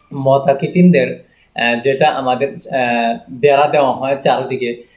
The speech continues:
সেটা মসজিদের কাপড় দিয়ে যদি বেড়া দেয় এবং তারা যেটার ভিতরে শোবে এবং ই করবে, সেটা যে মসজিদের বস্তু হয় ব্যবহার করা ঠিক হবে কিনা, তাহলে ধ্যান রাখবেন এটাও ঠিক না। আহ, মোতাকিফিনদের জন্য এক্সট্রা একটা আপনারা সমাজ থেকে হোক কিংবা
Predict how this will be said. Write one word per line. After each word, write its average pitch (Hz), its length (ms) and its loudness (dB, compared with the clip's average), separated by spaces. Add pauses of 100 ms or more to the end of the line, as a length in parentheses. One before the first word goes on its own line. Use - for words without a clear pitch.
(140)
সেটা 165 260 0
মসজিদের 156 540 -2
কাপড় 143 320 0
দিয়ে 143 120 -6
যদি 139 140 -10
বেড়া 127 300 0
দেয় 135 260 2 (140)
এবং 127 140 -4 (380)
তারা 143 200 2
যেটার 139 280 -2
ভিতরে 131 200 -6
শোবে 135 380 0
এবং 131 200 0 (100)
ই 131 40 -10
করবে, 131 300 -4
সেটা 143 280 -8
যে 147 100 -8
মসজিদের 139 460 -2
বস্তু 147 280 -2
হয় 131 100 0
ব্যবহার 123 260 -4
করা 131 120 -2
ঠিক 139 200 -4
হবে 120 160 -4
কিনা, 117 200 -12 (420)
তাহলে 156 160 2
ধ্যান 160 240 -2
রাখবেন 147 320 -2
এটাও 180 260 2
ঠিক 170 240 -6
না। 127 120 -6 (460)
আহ, 127 200 0
মোতাকিফিনদের 170 800 0
জন্য 147 240 -4 (200)
এক্সট্রা 180 400 0
একটা 151 320 -2
আপনারা 135 440 -4 (340)
সমাজ 151 420 0
থেকে 170 200 -2
হোক 156 280 0 (360)
কিংবা 143 360 0